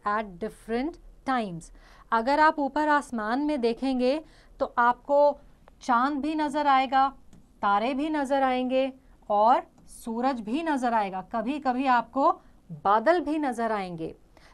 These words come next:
लेकिन ये सब जो हैं अलग-अलग टाइम पे नज़र आते हैं। सूरज हमें डे टाइम में यानी कि दिन में नज़र आता है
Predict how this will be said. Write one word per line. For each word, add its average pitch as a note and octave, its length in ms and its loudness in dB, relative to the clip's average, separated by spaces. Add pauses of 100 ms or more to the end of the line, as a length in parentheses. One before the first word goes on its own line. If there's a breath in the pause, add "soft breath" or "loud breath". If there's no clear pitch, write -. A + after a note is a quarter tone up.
लेकिन D#4 440 -4
ये C4+ 280 -2
सब C#4+ 320 0
जो C#4 160 -4
हैं C4 360 -6
अलग-अलग A#3+ 680 0 (100)
टाइम C#4+ 300 -2
पे D4 140 -2
नज़र A3+ 320 -2
आते G3 240 -2
हैं। G3 340 -10 (540 soft breath)
सूरज D#4 520 0
हमें C4+ 440 -4 (180)
डे D4+ 320 -2
टाइम B3+ 340 -2
में G#3+ 180 -8
यानी F#3+ 360 -4
कि D#4 160 -4
दिन D4+ 240 -4
में F4 180 -4
नज़र C4 320 0
आता G#3 280 2
है F#3+ 300 -8